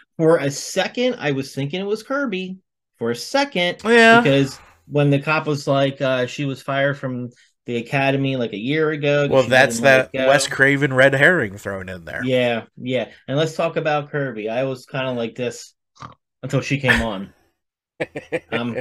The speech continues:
Speaker 1: Hayden, you know, you're looking good, but I'm sorry. Like, uh, Courtney Cox's character said, uh, you know, making fun of her being an F B I agent 'cause she's, like, too young.
Speaker 2: Yeah.
Speaker 1: <sighs> I, I, I,
Speaker 2: It
Speaker 1: I
Speaker 2: was
Speaker 1: could,
Speaker 2: a,
Speaker 1: I could see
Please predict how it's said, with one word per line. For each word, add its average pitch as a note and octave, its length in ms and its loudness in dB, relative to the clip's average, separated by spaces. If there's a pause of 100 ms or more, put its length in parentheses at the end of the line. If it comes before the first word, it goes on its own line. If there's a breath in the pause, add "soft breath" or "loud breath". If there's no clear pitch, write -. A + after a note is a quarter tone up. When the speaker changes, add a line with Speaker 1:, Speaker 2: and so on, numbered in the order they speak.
Speaker 1:
Hayden, E3+ 760 -2 (160)
you A2 160 -8
know, B2+ 180 -2
you're C3 220 -4
looking D3 340 -2
good, D3+ 400 -2
but A#2 220 -4
I'm B2 140 -8
sorry. D3 920 -2 (460 soft breath)
Like, A#2+ 340 -4 (180)
uh, A#2+ 340 -2
Courtney D3 360 0
Cox's C#3 440 -10
character C#3+ 480 -4
said, C#3 600 -6
uh, G#2 300 -6
you A#2+ 100 -10
know, A2+ 80 -8
making A#2+ 240 -8
fun B2+ 220 -8
of B2 80 -8
her B2 120 -6
being B2 200 -8
an A#2 60 -10
F C3 60 -12
B B2+ 120 -4
I A#2+ 60 -4
agent B2 300 -8
'cause A2+ 100 -16
she's, G#2 180 -18
like, G2+ 120 -10
too B2+ 220 -10
young. B2 420 -8
Speaker 2:
Yeah. F#2+ 440 -2 (480 loud breath)
Speaker 1:
<sighs> - 400 -20
I, F#3 60 -6
I, D3+ 1400 -6
I, C3 160 -8 (420)
Speaker 2:
It D3+ 60 2
Speaker 1:
I - 20 8
Speaker 2:
was C#3+ 240 6
Speaker 1:
could, C#3+ 80 4
Speaker 2:
a, B2+ 40 2
Speaker 1:
I A2 40 -2
could B3 140 -4
see - 280 -16